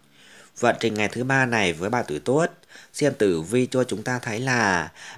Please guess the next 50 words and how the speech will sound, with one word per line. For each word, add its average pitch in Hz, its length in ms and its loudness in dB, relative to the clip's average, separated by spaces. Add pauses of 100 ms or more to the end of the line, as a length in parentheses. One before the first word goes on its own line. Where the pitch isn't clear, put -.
bạn 101 160 2
tuổi 87 80 -4
Tuất - 300 -4
trong 127 180 0
ngày 98 140 0
hôm 113 300 -6
nay 117 440 0 (100)
đang 123 220 2
gặp 107 200 2
khá 92 200 -6
nhiều 127 300 -2
vấn 98 260 -6
đề 110 360 2
trong 107 160 -6
chuyện 95 200 -4
tình 87 200 -8
cảm. 87 520 -2 (440)
Bạn 104 140 4
mệnh 127 140 0
có 127 160 -4
thể 87 160 -4
sẽ - 340 -2
cảm 76 220 -8
thấy 95 420 -4 (160)
lựa 120 200 2
chọn 82 280 -2
của 78 120 -6
mình 101 240 -4
sẽ 76 260 -6
là 104 240 -2
sai 117 540 -2 (320)
và 104 160 0
hoang 117 340 -2
mang 117 400 2 (120)
khi 131 180 -2
không 117 220 -2
biết 156 200 0
có 117 140 0
nên 127 200 -2
tiếp - 220 -4 (100)
tục 110 220 0
mối 87 240 -2
quan 131 140 0
hệ 131 180 -4
hiện 107 360 -2
tại 87 240 -4
nữa 82 180 -8
hay 120 200 -6
là 98 200 0
không. 110 640 2